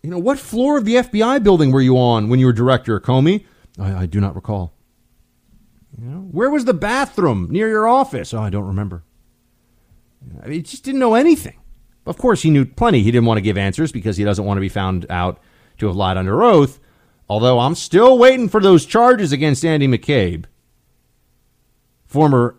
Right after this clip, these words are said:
acting F B I director Andy McCabe, who we knew was an anti-Trump partisan and a hack. He lied under oath, I think, twice, if not three times, according to the Inspector General.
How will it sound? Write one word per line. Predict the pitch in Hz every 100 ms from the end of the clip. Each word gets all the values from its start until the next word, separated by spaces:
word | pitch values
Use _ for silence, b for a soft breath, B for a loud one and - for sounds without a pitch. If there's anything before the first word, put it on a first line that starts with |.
| -
acting | 160 - 131 107
F | 101
B | 110 98
I | 92
director | 87 92 90 - 98
Andy | 92 90
McCabe, | 87 110 95 87
who | 92
we | 95
knew | 98 95
was | 85
an | 90 110
anti-Trump | 101 95 85 101 87
partisan | - 101 90 80 82 95 _ -
and | 85
a |
hack. | 82 104 87 - _ _ _ _ _ _ _ _ _ _ _ _ _
He | - 110
lied | 143 185
under | 196 202
oath, | 220 202 - _ _ _ -
I | 120
think, | - 277 285 -
twice, | - 190 185 156
if | 170
not | 170 147
three | - 151
times, | 147 147 107
according | 95 123
to | 113
the |
Inspector | 101 113 - 92
General. | 101 90 82